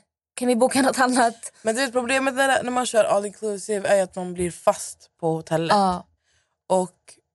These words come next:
Speaker 2: jag vet inte om jag är traumatiserad från att jag har rest så mycket. Nu, nu låter det ju jättehemskt att jag säger, lägger upp det så. Jag är inte traumatiserad, utan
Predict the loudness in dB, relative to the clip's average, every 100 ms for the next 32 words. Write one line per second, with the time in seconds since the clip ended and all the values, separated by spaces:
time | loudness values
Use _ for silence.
0 | _ _ _ -2 4 4 2 -2 -2 2
1 | 4 4 2 0 0 -2 -6 -2 0 2
2 | -2 -2 -2 0 -4 -6 -8 -6 -6 -2
3 | -2 0 0 -2 -10 -8 -6 -6 -8 -2
4 | 0 0 -6 _ _ _ _ _ -6 -2
5 | -2 0 0 0 0 -2 0 -4 -4 -6
6 | -4 -4 -6 -10 -14 -12 -10 -8 -6 -8
7 | -10 -10 -8 -4 -2 -4 -4 -4 -4 -4
8 | -2 -2 -2 -2 -2